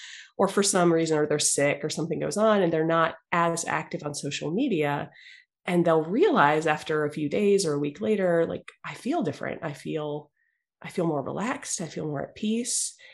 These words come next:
And so when you kind of play that back, sometimes they realize, "Oh,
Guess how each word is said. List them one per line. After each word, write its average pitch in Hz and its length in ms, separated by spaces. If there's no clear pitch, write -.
And 185 100
so 175 140
when 170 140
you 156 80
kind 156 160
of 156 80
play 165 180
that 143 220
back, 208 400
sometimes 165 420
they 147 100
realize, 143 420
"Oh, 196 560